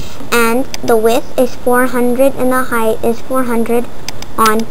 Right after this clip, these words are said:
pixels. And the resolution is seventy-two on R G B color. Now press OK. Now you will see, um, black, I mean, gre-,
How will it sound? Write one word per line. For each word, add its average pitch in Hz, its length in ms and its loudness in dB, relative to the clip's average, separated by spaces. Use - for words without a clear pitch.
pixels. - 640 -2
And 240 140 2
the 247 80 4
resolution 247 680 2
is 220 160 -2
seventy-two 233 1160 0
on 233 300 2
R 233 160 4
G 247 200 -2
B 226 280 -2
color. 196 420 -2
Now 208 160 0
press 214 340 -2
OK. 233 400 0
Now 269 200 2
you 302 160 2
will 392 180 0
see, 277 400 2
um, 220 480 0
black, 226 420 4
I 233 80 2
mean, 214 520 0
gre-, 269 500 4